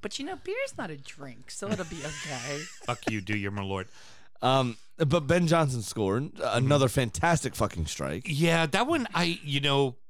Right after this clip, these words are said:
Speaker 2: <sighs> you, you can't give him that kind of room. I mean, I know it's an outside back. I know you don't exp-, but he got to cut in, and they just gave him room to fucking take that shot. And Emmy, uh,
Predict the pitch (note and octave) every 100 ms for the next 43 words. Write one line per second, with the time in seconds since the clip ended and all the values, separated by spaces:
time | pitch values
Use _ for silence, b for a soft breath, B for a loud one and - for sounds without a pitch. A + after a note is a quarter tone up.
0 | - B B B B B - B B B
1 | B B B - B2+ B2+ - A#2+ - C3
2 | G#2+ G2 G#2 F#2+ F2+ G2 - G#2 F#2 F#2
3 | F2+ E2+ G#2+ A#2 B2 B2 B2+ B2+ A#2+ A#2
4 | A#2 A2 G#2+ G#2+ G#2 G#2 G2 G2+ G2+ G#2
5 | F#2+ - - G#2+ G2 - b b b b
6 | - A#2 C#3 C#3 D#3 B2 C3+ C3 A#2+ -
7 | B2 A2+ G2+ G#2+ G2 F#2 F#2+ A2+ G#2 G2
8 | G2+ G#2+ G2 F#2+ F2+ G#2 G2 F#2 - F#2
9 | - - F#2 - G2 - - A2 G#2 G2+
10 | F#2 B B B B - F#3 F#3 F3 C3+
11 | - - - - - - - F#3+